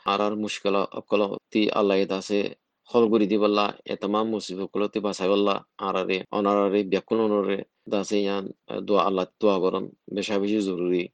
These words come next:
আর দাসে আইসিজে, আ, কোর্ট টাইমও আইন করি ডাকে আসছে, আ, বর্মা ইয়ে হুন্ডিলা মিশা হতা হইয়ারে কেস ওরে হিতারা আগে বড়াইবো।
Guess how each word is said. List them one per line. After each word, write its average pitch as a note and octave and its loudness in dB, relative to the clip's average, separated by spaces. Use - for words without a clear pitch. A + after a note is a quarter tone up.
আর G2 -2
দাসে G2 0
আইসিজে, G2+ 0
আ, G2 -4
কোর্ট G#2+ 0
টাইমও G#2 0
আইন G#2 -2
করি G#2 -2
ডাকে G2+ 0
আসছে, F#2+ -4
আ, F#2 -4
বর্মা G#2+ 2
ইয়ে G#2 0
হুন্ডিলা G2 0
মিশা G2 -4
হতা A2+ -2
হইয়ারে G2 0
কেস F#2+ -4
ওরে F#2+ 0
হিতারা G2+ -2
আগে F2+ -2
বড়াইবো। F#2+ -2